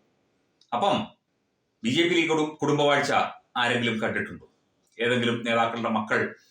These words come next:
അല്ലെങ്കിൽ അനിയന്മാർ അല്ലെങ്കിൽ മരുമക്കളൊക്കെ കയറി ഞെളിഞ്ഞിരിക്കുന്നത് പാർട്ടി സ്ഥാനങ്ങളിലും മറ്റ് സ്ഥാനങ്ങളിലുമൊക്കെ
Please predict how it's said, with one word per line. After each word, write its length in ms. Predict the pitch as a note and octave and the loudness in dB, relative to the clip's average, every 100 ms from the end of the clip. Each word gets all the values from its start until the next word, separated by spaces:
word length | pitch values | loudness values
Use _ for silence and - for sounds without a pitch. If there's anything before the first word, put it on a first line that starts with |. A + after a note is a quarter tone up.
| _ - | _ -8
അല്ലെങ്കിൽ 380 | G#2+ G#2+ A2 G#2+ | -4 -2 -2 -2
അനിയന്മാർ 440 | A2 A#2 A#2 G#2+ - - _ _ _ - | 0 2 4 2 2 -4 _ _ _ -6
അല്ലെങ്കിൽ 260 | A2 G#2+ G#2+ | -4 -2 0
മരുമക്കളൊക്കെ 600 | G#2+ A#2+ B2+ B2 A#2 A2 | 0 0 0 -2 -2 -4
കയറി 400 | A2 G#2+ G2 - | -6 -4 -4 -6
ഞെളിഞ്ഞിരിക്കുന്നത് 800 | G#2 A2 A2 G#2 G#2+ G#2 F#2+ - - _ _ G#2 | -2 0 0 0 -4 -6 -6 -6 -12 _ _ -4
പാർട്ടി 200 | G#2 A2+ | -2 -2
സ്ഥാനങ്ങളിലും 720 | A2 G#2+ G#2+ G#2+ G2+ A2 A2 - - | 0 0 0 -2 -4 -6 -8 -16 -10
മറ്റ് 160 | A2 A2+ | -8 -6
സ്ഥാനങ്ങളിലുമൊക്കെ 880 | - G#2 G2+ G2+ G2 G2 - F#2 | -2 -2 -2 -6 -8 -10 -8 -8